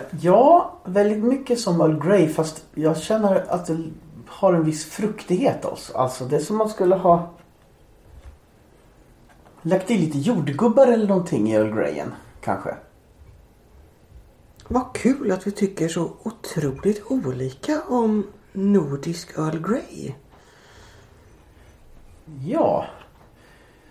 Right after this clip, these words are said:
Speaker 1: som är från tehuset Java.
Speaker 2: Det är ett av deras jubileumsteer. Tehuset Java fyller nittio år i år.
Speaker 1: Yes.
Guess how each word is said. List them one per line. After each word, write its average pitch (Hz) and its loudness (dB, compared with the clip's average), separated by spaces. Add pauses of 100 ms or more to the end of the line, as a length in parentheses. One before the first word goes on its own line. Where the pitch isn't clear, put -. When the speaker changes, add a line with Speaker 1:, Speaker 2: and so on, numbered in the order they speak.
(140)
Speaker 1:
som - -6
är 135 0
från 127 -4 (680)
tehuset 120 -4
Java. 139 -2 (1200)
Speaker 2:
Det 143 -6
är 151 -2 (320)
ett - -10
av 123 -8
deras 127 -8
jubileumsteer. 147 -6 (420)
Tehuset 156 -6
Java 156 -2
fyller 220 -4
nittio 208 -4
år 277 -8
i 160 -2
år. - -10 (800)
Speaker 1:
Yes. - -8